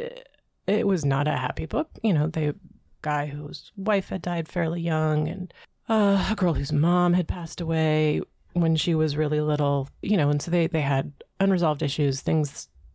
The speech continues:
they needed to find closure for. So, uh, it's a beautiful book, like, as the other ones are, but this one was a little, little bit harder to get through. And then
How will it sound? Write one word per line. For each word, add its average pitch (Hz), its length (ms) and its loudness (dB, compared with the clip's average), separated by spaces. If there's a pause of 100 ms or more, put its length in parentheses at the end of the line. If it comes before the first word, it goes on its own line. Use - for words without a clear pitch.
they 156 140 -2
needed 143 320 0 (500)
to 151 80 -2
find 139 240 0
closure 131 380 0
for. 147 320 -2 (400)
So, 190 280 0
uh, 180 60 -4 (240)
it's - 220 -4
a 175 60 0
beautiful 190 320 -2
book, 156 180 0
like, 143 180 0 (220)
as 151 240 -2
the - 160 -2
other 139 160 0
ones 143 280 0
are, 139 380 0 (140)
but - 240 -4 (220)
this - 180 -2
one 143 180 2
was 143 160 0
a 147 80 -2
little, 156 420 -4 (600)
little 196 380 2
bit 175 160 0
harder 139 340 0
to - 160 -6
get - 260 -4
through. - 320 -6 (520)
And 170 240 2
then 160 480 2